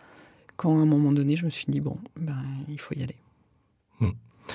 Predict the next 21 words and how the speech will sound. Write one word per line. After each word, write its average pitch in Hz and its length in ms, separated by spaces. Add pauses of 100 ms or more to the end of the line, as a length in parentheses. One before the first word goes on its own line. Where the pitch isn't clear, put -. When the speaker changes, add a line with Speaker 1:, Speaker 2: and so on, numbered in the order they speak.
(160)
Speaker 2:
Et 113 80
pour 113 140
le 117 220
consentement, 110 480
pour 87 160
rappel, 104 400
puisque, - 260
bon, 80 260
on 90 100
approche - 360
la - 120
période 95 380
de 98 300
la 104 100
Saint-Valentin 98 520
aussi, 120 360
c'est 92 240
oui 104 220
veut 98 120
dire 92 180
oui, 117 260